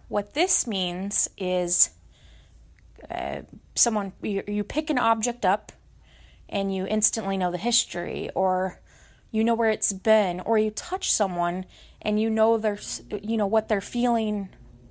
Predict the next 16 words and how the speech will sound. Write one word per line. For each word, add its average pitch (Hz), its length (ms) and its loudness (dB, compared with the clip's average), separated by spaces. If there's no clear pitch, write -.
uh, 120 400 -2
which - 300 0
could 196 200 -2
cross 202 460 4
with - 160 -10
clairempathy. 196 880 2
You're 233 240 0
getting 277 340 2
information 220 800 0
from 196 420 0
touching - 560 -2
an 175 120 -4
object 190 580 0
or 175 100 -2
a 165 60 -6
person. - 600 -4